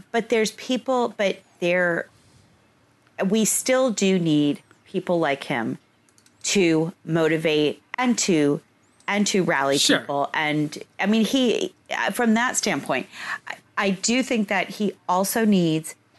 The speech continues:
Speaker 1: to hire adults. <laughs>
Speaker 2: He needs to,
Speaker 1: to
Speaker 2: you need
Speaker 1: run
Speaker 2: to
Speaker 1: Tesla.
Speaker 2: be an adult, though. Like,
Speaker 1: Yes,
Speaker 2: that's
Speaker 1: and I've said that. I've, I have said that on the air on C N B C, and because I do believe it, is that he, he, the way that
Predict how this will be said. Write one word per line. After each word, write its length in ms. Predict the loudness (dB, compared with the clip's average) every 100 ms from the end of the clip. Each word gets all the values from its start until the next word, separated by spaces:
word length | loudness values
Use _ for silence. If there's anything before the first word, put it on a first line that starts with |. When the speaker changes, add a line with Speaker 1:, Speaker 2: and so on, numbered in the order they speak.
| _
Speaker 1:
to 180 | -2 -2
hire 640 | 0 0 0 2 0 -2 -4 _ _ -6
adults. 760 | -2 -2 -2 -6 -6 -8 -8 -12 -8 -2
<laughs> 120 | -2 -2 -6 -8 -16 -8
Speaker 2:
He 140 | 4 6
needs 200 | 6 4
to, 100 | 2
Speaker 1:
to 40 |
Speaker 2:
you 80 | 4
need 100 | 4
Speaker 1:
run 60 | 4
Speaker 2:
to 60 | 0
Speaker 1:
Tesla. 420 | 0 0 2 4
Speaker 2:
be 80 | 4
an 100 | 4
adult, 480 | 2 -2 -4 -10 -16 _ _ -4
though. 280 | -4 -4 -10 -4
Like, 140 | 0
Speaker 1:
Yes, 360 | 2 2 2 -2
Speaker 2:
that's 120 | -2
Speaker 1:
and 100 | 0
I've 180 | 0 0
said 240 | 0 -2
that. 200 | 0 -2 0
I've, 200 | -2 -2
I 80 | -2 0
have 120 | 0
said 220 | 0 -2
that 100 | -2
on 160 | 0 0
the 160 | 0
air 240 | 0 0 -2
on 120 | -4
C 220 | -4 -2 0
N 120 | 0
B 100 | -2
C, 340 | 0 0 0 -4 -20 -18 -8
and 180 | -6 -4
because 300 | -2 -2 0
I 80 | 0
do 180 | 0 0
believe 340 | 0 0 0
it, 120 | -4
is 140 | -6 -6
that 240 | -4 -4 -6 _ _ _ -20
he, 480 | -10 0 0 0 -4 -18
he, 300 | -6 -2 -2
the 220 | -2 -2
way 380 | 2 2 4 2
that 420 | 0 0 0 -2